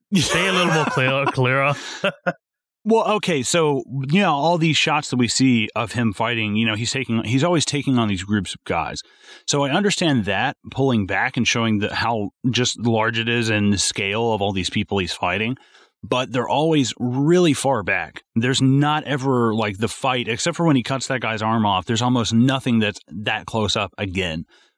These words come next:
Speaker 1: when it cur-, when it comes to, like, the hand-to-hand fighting. So I think, like, in the bar, I,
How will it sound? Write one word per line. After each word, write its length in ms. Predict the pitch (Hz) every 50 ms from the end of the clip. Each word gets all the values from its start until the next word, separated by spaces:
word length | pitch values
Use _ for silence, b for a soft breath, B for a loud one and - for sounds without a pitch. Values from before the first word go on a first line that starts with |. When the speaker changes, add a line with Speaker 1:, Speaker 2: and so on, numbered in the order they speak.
| _ -
Speaker 1:
when 160 | 131 127 117
it 80 | 104
cur-, 240 | - - 110 110 113
when 160 | 113 123 113
it 80 | 110 107
comes 240 | - 123 120 113 -
to, 100 | - 110
like, 140 | 104 101 -
the 80 | 110
hand-to-hand 580 | 92 87 113 107 104 95 90 82 95 92 85 -
fighting. 400 | - 90 87 80 73 64 60 - _ _ _ _ _ _ _ _ _ _ _ _ _ _ _ -
So 160 | - 143 143
I 60 | 135
think, 240 | 127 - 151 156 131
like, 320 | 131 123 113 107 90 - - _ _ _ _ _ _ _ _ -
in 100 | 151 156
the 100 | 147 131
bar, 400 | 110 113 127 143 143 143 131 117
I, 140 | 101 117